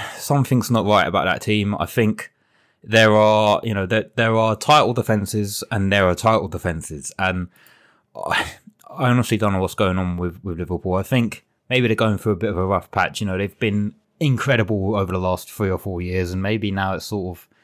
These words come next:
taking its toll on them, as it were. I think Salah, for me, Salah is a hold until the wild card. Whether or not he's in the team after the wild card is yet to be seen. Jota is now back in the mix as well.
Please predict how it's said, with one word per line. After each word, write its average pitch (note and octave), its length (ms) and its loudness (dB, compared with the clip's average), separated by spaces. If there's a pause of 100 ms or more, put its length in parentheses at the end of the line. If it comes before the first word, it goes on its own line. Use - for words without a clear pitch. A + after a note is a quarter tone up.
(600)
taking A2 320 2
its G#2+ 160 -2
toll G2+ 460 4 (160)
on E2+ 160 -10
them, E2+ 180 -4
as D#2+ 160 -4
it D#2+ 120 -8
were. F2 420 -4
I F#2 80 -6
think G#2+ 300 -2
Salah, A#2+ 520 2 (800)
for A2 160 4
me, C3 300 6
Salah A2+ 400 4
is F#2+ 160 -4
a G2 80 0
hold G2+ 320 2
until G2+ 500 0
the F#2 80 0
wild F#2 380 2
card. G#2+ 340 2 (640)
Whether C#3 280 4
or C3+ 120 6
not B2+ 180 6
he's A2 140 4
in A#2 120 4
the G#2+ 60 2
team G#2+ 520 2 (440)
after A#2+ 360 4
the F2 100 -2
wild F2 380 0
card E2+ 340 -4 (840)
is F#2+ 180 -4
yet G2+ 200 0
to - 60 -16
be E2+ 120 -4
seen. G2+ 460 -2 (1300)
Jota C3 460 2
is B2 220 2
now A#2 120 4
back A2+ 280 -2
in A#2 80 0
the G#2+ 60 0
mix G#2 280 -2
as F#2 160 -6
well. A2 400 2